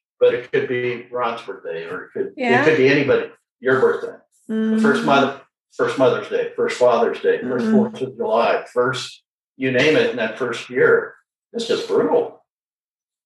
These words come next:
Speaker 1: And so is somebody gonna enter in and remember those event, you, you know, those milestones as you go along? And that goes back to relationship and trust,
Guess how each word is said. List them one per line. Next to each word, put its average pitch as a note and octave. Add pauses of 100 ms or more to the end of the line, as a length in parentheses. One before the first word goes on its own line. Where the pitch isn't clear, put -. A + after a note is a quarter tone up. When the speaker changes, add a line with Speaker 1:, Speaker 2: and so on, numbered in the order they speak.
(160)
Speaker 1:
And A#2
so -
is C3
somebody D#3
gonna C3+
enter B2+
in B2+
and G#2
remember G3 (180)
those A3 (2250)
event, A#2
you, C#3
you C3+
know, A2
those A2+
milestones A2
as F#2+
you F2+
go F2
along? F2 (160)
And -
that G#3
goes G#3
back -
to G2+
relationship F#2+
and F2+
trust, -